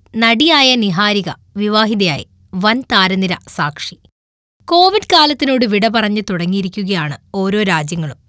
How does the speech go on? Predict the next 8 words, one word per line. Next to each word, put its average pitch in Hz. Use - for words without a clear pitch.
പതുക്കെ. 160
അതിന്റെ 359
അലയൊലികൾ 254
കണ്ടു 220
തുടങ്ങിയിരിക്കുന്നു. 175
ആഘോഷങ്ങളെല്ലാം 226
തലപൊക്കി 233
തുടങ്ങിയിരിക്കുന്നു. 170